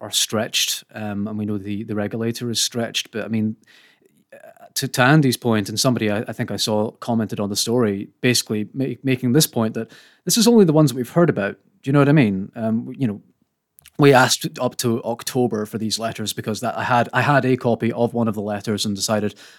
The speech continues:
"Ah, that must be when they sent their, you know, their, their letters out following their inspections." But, you know, th-, th-, there could be a lot, lot more that we're not hearing about. Um, so, y-,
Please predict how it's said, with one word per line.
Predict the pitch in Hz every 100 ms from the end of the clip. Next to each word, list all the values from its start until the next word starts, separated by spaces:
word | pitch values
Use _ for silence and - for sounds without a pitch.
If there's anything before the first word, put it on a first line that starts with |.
| _
"Ah, | - 104
that | 113
must | 110 -
be | 107
when | 104 101
they | 101 110
sent | - 107 104
their, | 104 98 107 - - -
you |
know, | 101
their, | 92 101 107
their | - 107
letters | 110 113 107
out | 107 -
following | 107 104 101 101
their | 101 101
inspections." | 98 - 131 131 104 98
But, | - 110 - - - - _ _
you | 123
know, | 107
th-, | 113 117 _ _ -
th-, | 151 143
there | 151
could | 180 160
be | 151
a |
lot, | 143 147 139
lot | 139 127
more | 135 135
that | 120
we're |
not | 123 123
hearing | - 139 156
about. | 110 - 98 - _
Um, | 120 117 110 110 113 110
so, | - 131 120 120 120 -
y-, | -